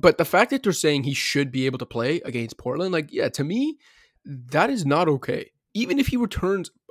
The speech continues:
um, negative tests, I'm not saying it's not okay from a health and safety perspective. I'm saying it's not okay from a precedent perspective. Like, if a guy willingly breaks the rules like this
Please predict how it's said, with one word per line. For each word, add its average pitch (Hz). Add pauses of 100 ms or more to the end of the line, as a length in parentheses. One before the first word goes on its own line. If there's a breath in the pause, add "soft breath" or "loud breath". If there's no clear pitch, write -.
um, 120
negative 131
tests, 151
I'm 165
not 196
saying 165
it's 151
not 147
okay 143
from 131
a -
health 131
and 113
safety 165
perspective. 127
I'm 180
saying 277
it's 254
not 190
okay 175
from 165
a 123
precedent - (360)
perspective. -
Like, 131 (300 soft breath)
if 165
a 165
guy 254 (500)
willingly 190 (480)
breaks 143 (140)
the 139
rules 135
like 143
this 156